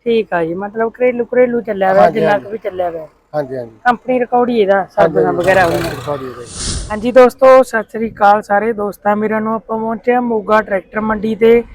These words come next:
Speaker 1: ਜੋ ਕਿ ਹਰ ਐਤਵਾਰ ਮੰਡੀ ਲੱਗਦੀ ਆ। ਤੇ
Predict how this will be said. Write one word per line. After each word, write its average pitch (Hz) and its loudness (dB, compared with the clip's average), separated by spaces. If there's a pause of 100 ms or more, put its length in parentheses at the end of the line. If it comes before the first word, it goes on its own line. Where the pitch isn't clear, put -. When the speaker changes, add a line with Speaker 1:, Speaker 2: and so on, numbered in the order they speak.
(380)
Speaker 1:
ਜੋ 233 6 (100)
ਕਿ 285 4
ਹਰ 233 6 (100)
ਐਤਵਾਰ 247 4
ਮੰਡੀ 226 -2
ਲੱਗਦੀ 170 0
ਆ। 147 -6 (640)
ਤੇ 214 0